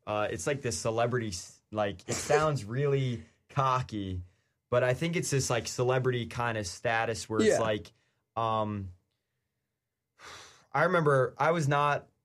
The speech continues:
Speaker 1: like, the coolest dude in high school, um, until, like, maybe my senior year was, like, where I, like, actually became, like, kinda like a, had that high school experience.
Speaker 2: Yeah.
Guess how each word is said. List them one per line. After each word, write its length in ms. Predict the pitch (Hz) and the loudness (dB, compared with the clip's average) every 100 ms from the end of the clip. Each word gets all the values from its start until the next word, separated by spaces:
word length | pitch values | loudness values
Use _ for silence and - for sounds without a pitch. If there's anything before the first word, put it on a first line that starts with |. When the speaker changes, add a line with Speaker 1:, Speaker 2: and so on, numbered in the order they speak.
| - | -2
Speaker 1:
like, 320 | 127 120 92 | 0 0 -2
the 80 | 131 | -4
coolest 440 | - 143 127 - | -2 0 0 0
dude 220 | 135 127 113 | -2 -2 -2
in 80 | |
high 180 | 107 117 | -2 -2
school, 440 | 104 - 98 87 82 _ _ _ _ - | -2 -4 -4 -6 -8 _ _ _ _ -6
um, 420 | 107 107 107 104 | -2 -2 -2 -4
until, 280 | 123 117 135 | -4 0 2
like, 280 | 123 110 87 | 2 0 -2
maybe 240 | 123 131 | -2 0
my 160 | 120 113 | -2 -2
senior 360 | - 123 120 110 | -4 -4 -4 -4
year 260 | 110 110 | -2 -2
was, 160 | 110 98 | -2 -2
like, 180 | 107 95 | -4 0
where 140 | 113 | 0
I, 100 | 107 95 110 | 0 -2 -4
like, 180 | 107 - | -6 -4
actually 380 | 104 107 117 101 | -4 -4 -6 -8
became, 420 | 85 113 107 104 | -8 -6 -6 -4
like, 160 | 101 98 | -6 -6
kinda 220 | 110 104 | -6 -4
like 180 | 101 98 | -6 -6
a, 160 | 92 - _ - | -8 -10 _ -6
had 200 | 113 110 | -4 -2
that 140 | 92 | -2
high 140 | 107 | -2
school 240 | 113 - 104 | -4 -6 -8
experience. 560 | - 107 107 120 139 | -8 -6 -4 -2 0
Speaker 2:
Yeah. 240 | 254 220 | 4 4